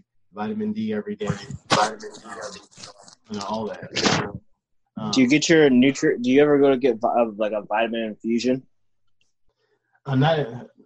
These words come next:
Speaker 1: not, not an infusion. Just, um, I haven't yet, and so the, um, you know, that might, that might be helpful. But, um, it was, but yeah, I've just, so, so far it's just been, like, a monthly B twelve shot,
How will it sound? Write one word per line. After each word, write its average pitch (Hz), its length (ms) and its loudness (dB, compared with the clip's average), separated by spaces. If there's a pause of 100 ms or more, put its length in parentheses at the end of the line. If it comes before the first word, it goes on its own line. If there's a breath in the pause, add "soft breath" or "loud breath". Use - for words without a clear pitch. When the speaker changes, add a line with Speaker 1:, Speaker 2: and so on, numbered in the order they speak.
Speaker 1:
not, 143 400 -6
not 165 160 -4
an 147 120 0
infusion. 117 720 -8
Just, 135 300 -4
um, 113 500 -6 (280)
I 139 80 -6
haven't 127 300 -4
yet, 120 360 -6 (300)
and 131 160 -6
so 113 260 -8
the, 117 200 -12
um, 113 460 -8 (720)
you 117 80 -10
know, 117 100 -6
that 135 180 0
might, 139 260 2
that 135 120 0
might 139 180 2
be 113 100 -6
helpful. 110 600 -6 (140)
But, 120 240 -6
um, 113 440 -6
it 117 60 -8
was, 110 140 -8
but 110 280 -8
yeah, 113 260 -8
I've 127 100 -6
just, 139 260 -4 (200)
so, 143 220 -2
so 160 220 -4
far 147 240 -2
it's 127 80 -4
just 127 140 -8
been, 127 100 -4
like, 120 160 -6
a 110 60 -6
monthly 113 380 -6
B 113 180 -10
twelve 113 340 -10
shot, 98 360 -12